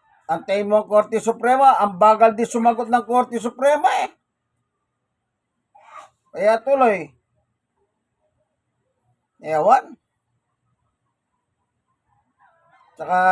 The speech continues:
ano po eh, ang politika dito sa Pilipinas eh, para politika ng demonyo eh.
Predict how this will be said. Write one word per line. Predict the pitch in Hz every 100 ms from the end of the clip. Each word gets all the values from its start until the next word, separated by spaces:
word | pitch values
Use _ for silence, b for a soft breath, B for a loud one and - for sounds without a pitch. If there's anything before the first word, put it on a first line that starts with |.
| 185 185 180 175 156 170
ano | 175 240
po | 226
eh, | 165 123 _ _ _ _ _ _ _ _ -
ang | -
politika | 185 180 180 175 180
dito | 175 180
sa | 180 180 -
Pilipinas | 175 185 180 233 240 -
eh, | 175 165 160 - _ _ _ _ _ _ _ _
para | 160 165 175
politika | 175 175 175 147 180
ng | 180 175 180 170
demonyo | 165 185 190 214 277
eh. | 196